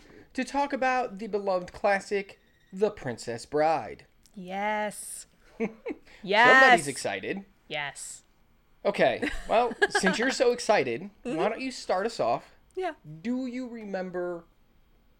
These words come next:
Speaker 1: when you first saw this movie? What, what are your memories of seeing this movie?
Speaker 2: My memories of seeing this movie are that we own the disc. Like,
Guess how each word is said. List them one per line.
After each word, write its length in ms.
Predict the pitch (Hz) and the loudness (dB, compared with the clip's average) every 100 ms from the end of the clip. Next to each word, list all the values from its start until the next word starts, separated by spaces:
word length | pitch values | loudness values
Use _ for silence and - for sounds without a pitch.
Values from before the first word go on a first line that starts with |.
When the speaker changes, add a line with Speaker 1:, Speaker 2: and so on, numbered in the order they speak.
| - | -8
Speaker 1:
when 200 | 151 156 | -2 0
you 120 | 151 | -2
first 240 | 143 139 - | -4 -6 0
saw 160 | 113 | 0
this 200 | 101 110 - | -2 -8 -12
movie? 240 | - 135 | -12 -4
What, 200 | 156 202 | -2 0
what 100 | 143 | -2
are 60 | 214 | -4
your 160 | 240 202 | -2 -2
memories 680 | 180 156 147 135 127 113 - | 2 2 2 -2 -4 -8 -10
of 120 | 127 120 | -10 -8
seeing 300 | 123 107 107 | -10 -10 -10
this 160 | 98 | -14
movie? 260 | - - - _ _ - - _ _ _ _ - | -16 -20 -20 _ _ -20 -20 _ _ _ _ -12
Speaker 2:
My 100 | 214 | -6
memories 500 | 247 339 403 392 320 | -4 -2 -2 -2 -4
of 100 | 247 | -6
seeing 300 | - 220 214 | -4 -4 -4
this 160 | 196 | -8
movie 640 | 196 180 180 170 170 165 165 - - - | -6 -4 -4 -4 -6 -6 -10 -14 -14 -6
are 580 | 175 170 165 160 160 160 | -4 -2 -2 -4 -6 -6
that 160 | 165 - | -4 -4
we 180 | - 202 | -6 -10
own 180 | 185 185 | -8 -10
the 100 | 208 | -10
disc. 520 | 160 - 185 - - - _ - | -8 -4 -4 -4 -16 -20 _ -12
Like, 240 | - - | -12 -12